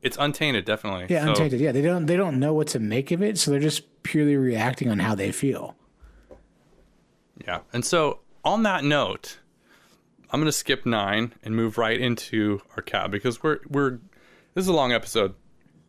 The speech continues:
Speaker 1: and I don't wanna go crazy with it. So
Speaker 2: Dare I say our longest?
Speaker 1: <laughs> Yeah,
Speaker 2: <laughs>
Speaker 1: and it's about to get longer 'cause this next segment is, is
Speaker 2: That's what she said.
Speaker 1: is one that's very personal to me. So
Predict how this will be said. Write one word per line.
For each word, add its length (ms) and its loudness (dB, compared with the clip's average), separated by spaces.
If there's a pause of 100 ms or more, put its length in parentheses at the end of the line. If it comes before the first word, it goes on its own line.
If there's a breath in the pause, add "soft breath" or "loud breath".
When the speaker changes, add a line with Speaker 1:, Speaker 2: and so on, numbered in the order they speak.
(280)
Speaker 1:
and 120 2
I 40 4
don't 100 2
wanna 120 2
go 100 0
crazy 300 -2
with 180 -2
it. 80 -8
So 140 0
Speaker 2:
Dare 220 4
I 120 0
say 240 2
our 160 0
longest? 840 -2
Speaker 1:
<laughs> 40 -20 (1000)
Yeah, 1040 -4
Speaker 2:
<laughs> 20 -16
Speaker 1:
and 240 -2 (180)
it's 160 -4
about 220 0
to 80 -2
get 100 2
longer 260 0
'cause 200 -4
this 240 -2
next 280 -2
segment 360 -2
is, 120 -6 (160)
is 220 -8
Speaker 2:
That's 80 -14
what 80 -10
she 140 0
said. 200 -6 (400 loud breath)
Speaker 1:
is 140 -4
one 180 2
that's 300 -4 (160)
very 240 2
personal 420 -4
to 120 -14
me. 180 -8
So 400 0